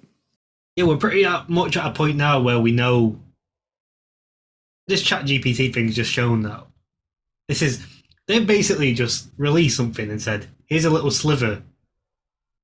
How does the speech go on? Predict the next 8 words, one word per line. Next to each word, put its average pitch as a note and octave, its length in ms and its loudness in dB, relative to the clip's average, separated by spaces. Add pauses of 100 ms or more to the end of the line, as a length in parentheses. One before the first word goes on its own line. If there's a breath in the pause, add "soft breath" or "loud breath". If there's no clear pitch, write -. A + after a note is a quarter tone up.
(540)
of A2+ 560 -2
something C#3 380 0
fucking B2+ 320 0
massive C3 400 0
that B2 160 -2
we've B2+ 120 2
just A#2+ 220 2
built." B2+ 260 0